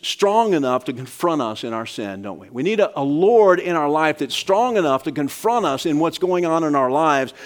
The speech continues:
but we need a Savior that's humble enough to die for our sin. We need a Lord that's strong enough to confront us and to,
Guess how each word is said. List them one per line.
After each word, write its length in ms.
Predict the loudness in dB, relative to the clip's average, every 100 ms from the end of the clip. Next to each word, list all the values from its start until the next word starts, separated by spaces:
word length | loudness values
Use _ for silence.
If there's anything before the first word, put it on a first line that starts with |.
| -4 0
but 80 |
we 100 | 2
need 160 | 4 2
a 60 | 0
Savior 640 | 0 4 2 2 -4 -2
that's 180 | -4 -6
humble 400 | -4 -4 -2 -4
enough 360 | -4 -6 -8
to 100 | -10
die 380 | -6 -4 -4 -6
for 180 | -8 -10
our 120 | -10
sin. 220 | -14 -20 -20 _ _ _ _ _ _ _ _ _ _ _ _ _ _ _ _ _ _ _ -4
We 80 | -2
need 160 | 2 4
a 60 |
Lord 580 | 6 6 6 4 2 -4 -20 _ _ _ _ _ _ _
that's 180 | -6 -4
strong 460 | -4 -2 -2 -2 -2
enough 280 | -2 -4 -6
to 80 |
confront 600 | -6 -6 -8 -10 -6 -4 -4
us 320 | -8 -10 -2
and 200 | -2 2
to, 180 | 0